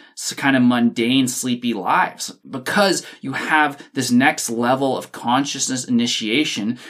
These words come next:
but you don't actually know how to integrate some of the darker aspects. You don't know how to move yourself into these higher timelines while you're in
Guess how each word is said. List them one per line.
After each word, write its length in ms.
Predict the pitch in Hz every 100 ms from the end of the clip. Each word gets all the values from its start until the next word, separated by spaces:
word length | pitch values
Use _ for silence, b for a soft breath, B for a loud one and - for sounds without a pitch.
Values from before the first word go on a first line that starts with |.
| B
but 120 | 139
you 80 | 143
don't 320 | 147 180 -
actually 420 | 143 147 - 175
know 340 | 139 123 131 135
how 400 | - 135 127 131
to 560 | 127 131 123 117 104 - _ _ _ _ _ _ _ _ _ -
integrate 840 | 139 202 196 127 113 98 101 - _ _ _ _ -
some 240 | - 147
of 60 | 143
the 60 | 127
darker 640 | - 120 135 135 120 110
aspects. 760 | 98 113 175 - - - - -
You 120 | 135
don't 220 | 156 170
know 180 | 147 139
how 240 | 135 147 143
to 140 | 147
move 580 | 127 120 131 151 147 113
yourself 560 | 123 117 123 107 110 B B
into 220 | 131 147 170
these 220 | 156 -
higher 280 | 139 135 131
timelines 640 | - 151 175 135 113 120 B B
while 460 | 135 147 170 180 180
you're 220 | 160 160
in 340 | 151 151 139